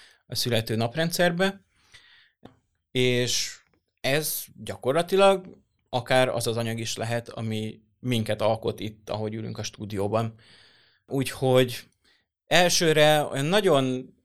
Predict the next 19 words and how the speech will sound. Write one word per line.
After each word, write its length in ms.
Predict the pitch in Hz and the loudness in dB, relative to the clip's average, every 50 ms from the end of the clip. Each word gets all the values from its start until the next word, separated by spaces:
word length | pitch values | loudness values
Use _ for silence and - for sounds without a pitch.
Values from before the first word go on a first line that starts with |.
| _ _ _ _ _ _ _ _ _ _ _ 123 | _ _ _ _ _ _ _ _ _ _ _ -10
ilyen 600 | - 120 117 120 123 123 123 123 120 120 113 _ _ | -6 -4 -4 -4 -4 -6 -8 -10 -12 -16 -18 _ _
is 500 | - - - - - - - - - _ _ - - | -16 -14 -12 -12 -12 -14 -16 -18 -20 _ _ -20 -16
földtől 480 | - - 151 147 135 120 - - 127 | -6 -2 0 0 0 0 0 2 4
elszakadt 720 | 123 120 117 - - 120 - 120 120 117 - - - - _ _ _ - | 4 4 4 0 -2 -2 0 0 0 0 -4 -14 -20 -20 _ _ _ -8
kérdésnek 500 | - 143 131 120 123 120 - - 123 120 | -2 2 2 2 2 0 -4 -4 -6 -6
tűnhet, 340 | - 131 131 120 120 113 - | -6 -8 -6 -6 -6 -6 -8
hogy 100 | 123 117 | -10 -10
most 200 | 117 110 - - | -10 -10 -8 -10
akkor 360 | 113 - - - 120 117 - - - - _ _ - | -10 -10 -6 -6 -6 -6 -8 -12 -20 -20 _ _ 0
miért 340 | - 175 214 208 180 - 135 | 4 6 8 8 6 6 6
érdekel 380 | 147 143 135 127 - - 120 | 4 6 4 4 2 2 2
minket, 360 | 120 123 123 117 - 113 110 - | 2 2 0 0 -2 -4 -4 -2
hogy 120 | 117 113 | 0 0
elhalványodott 680 | 110 110 107 110 110 110 113 110 110 107 120 107 110 - | 2 2 2 0 -2 -2 -2 -4 -4 -6 -6 -8 -8 -10
egy 80 | 113 | -12
csillag 300 | - - 117 117 104 101 | -10 -8 -6 -6 -6 -6
az 80 | 110 110 | -6 -6
égbolton, 600 | 123 123 135 143 160 160 156 180 175 175 175 - _ _ _ _ _ _ _ _ _ _ - | -6 -6 -4 -2 -2 -2 0 -2 -2 -2 -4 -8 _ _ _ _ _ _ _ _ _ _ -8
de 500 | - 131 135 131 127 127 123 127 127 | -2 2 2 4 4 4 2 0 0